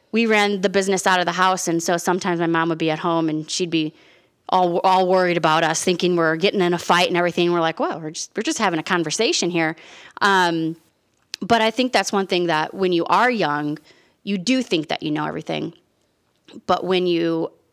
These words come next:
actually take the time to sit down and you talk to other people that have the experience, like my father, you realize you know absolutely nothing.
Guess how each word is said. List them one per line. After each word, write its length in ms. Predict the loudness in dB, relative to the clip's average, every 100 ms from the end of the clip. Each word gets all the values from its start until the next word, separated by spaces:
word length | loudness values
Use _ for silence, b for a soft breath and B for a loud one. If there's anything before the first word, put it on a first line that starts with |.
| -4
actually 400 | -4 -2 -4 -2
take 240 | -2 -4
the 60 | -4
time 440 | -2 0 0 0 -4
to 120 | -4
sit 220 | -2 0
down 320 | 2 0 0 -2
and 160 | -2
you 80 | -2
talk 480 | -2 0 0 -2 -12 _ _ _ _ _ -4
to 160 | -2
other 160 | 0 -2
people 480 | -4 -4 -4 -4 b b b _
that 220 | -2 -2 -4
have 340 | 0 0 2
the 120 | 0
experience, 760 | -2 -2 -2 -2 -2 -2 -4 -8 b b b
like 260 | 0 0 0
my 160 | -2
father, 460 | 0 -2 0 -2 -2 b b b
you 160 | -4 0
realize 500 | 2 2 2 0 0
you 100 | 2
know 120 | 2
absolutely 460 | 2 0 -2 0
nothing. 440 | 0 0 -2 -4